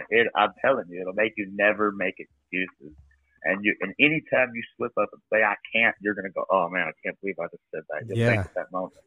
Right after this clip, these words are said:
Speaker 2: <laughs> Exactly. Yeah. Well, look, man.
Speaker 1: We all need that right now.
Speaker 2: We do. The whole world needs a whole lot of that right now. We sure do. We sure do.
Speaker 1: Uh-huh. Love and I can.
Speaker 2: Well, look, man, I, I, I, I appreciate so much you coming on and, and talking to us tonight.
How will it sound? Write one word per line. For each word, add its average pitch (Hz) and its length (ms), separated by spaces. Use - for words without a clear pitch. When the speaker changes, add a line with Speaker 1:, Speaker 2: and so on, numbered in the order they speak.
Speaker 2:
<laughs> - 0
Exactly. 110 840
Yeah. 101 240
Well, 113 120
look, 131 180
man. 117 240
Speaker 1:
We 110 80
all 120 240
need 104 220
that 101 240
right 92 220
now. 90 260
Speaker 2:
We 135 180
do. 120 560
The 110 120
whole 151 360
world 127 360
needs 104 180
a 98 60
whole 110 200
lot 101 200
of 98 60
that 98 180
right 104 200
now. 101 320
We 101 140
sure 104 220
do. 95 320
We 101 240
sure 92 180
do. 87 60
Speaker 1:
Uh-huh. 80 180
Love 101 420
and 98 100
I 104 240
can. 90 300
Speaker 2:
Well, 107 160
look, 117 140
man, 104 320
I, 127 240
I, 113 340
I, 113 180
I 113 80
appreciate 110 560
so 113 140
much 110 260
you 110 80
coming 107 280
on 107 240
and, 98 160
and 101 220
talking 104 320
to 107 140
us 104 100
tonight. 104 400